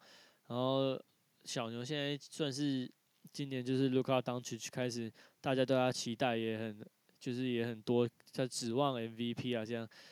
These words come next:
但这场比赛也可以看出来，就是小，呃，快艇没有 Kawhi Leonard 以后，是不是真的就是少一个可以，你知道，一个基石，一个可以坐镇稳下球队的一个人啊？那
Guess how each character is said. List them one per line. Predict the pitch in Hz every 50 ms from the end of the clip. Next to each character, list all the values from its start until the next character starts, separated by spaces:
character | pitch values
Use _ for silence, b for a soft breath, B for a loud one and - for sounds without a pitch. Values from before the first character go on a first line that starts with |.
| B B B B B B B _ _
但 | _ - 190 185 170 -
这 | - 196 180
场 | 160 143 127
比 | 135 131
赛 | 135 170 175
也 | 143 123
可 | -
以 | 151 139
看 | - - 156 135
出 | 127 147
来， | 139 127
就 | 127 135
是 | 139 147 147 143
小， | 127 - 123 113 110 110 - _ _ _ - -
呃， | - 135 123 120 117 120
快 | - - 160 143
艇 | 127 127 117
没 | 117 120
有 | 123 127
Kawhi | - - 120 117 117 120 123
Leonard | 120 120 120 123 123 117 110 110
以 | 107
后， | 120 123 123 127 120 b b b b b b b
是 | - - 147
不 | 139
是 | 139
真 | 127 143 135
的 | 123
就 | 117 131
是 | 123 135 139 135 127 123 117 - - -
少 | - - - 139 113 110
一 | 120
个 | 120 127 117
可 | - 135
以， | 123 117 113 110 110 - _ _ - - b b b b b b b b _ _ _
你 | 123
知 | 107 120
道， | 117 117 117
一 | 123
个 | 123 123 120
基 | - - - 127 127 127
石， | 123 - - - - 107
一 | 113
个 | 117 135 127
可 | 135
以 | 151 139
坐 | 135 - 170 143 127
镇 | - 156 151 -
稳 | 135 131 123 117
下 | 120 175 175 156 135
球 | - - 123 120
队 | 120 139 151 139
的 | 120 117
一 | 120 123
个 | 127
人 | 120 117 110 107 104
啊？ | 110 110
那 | 123 143 147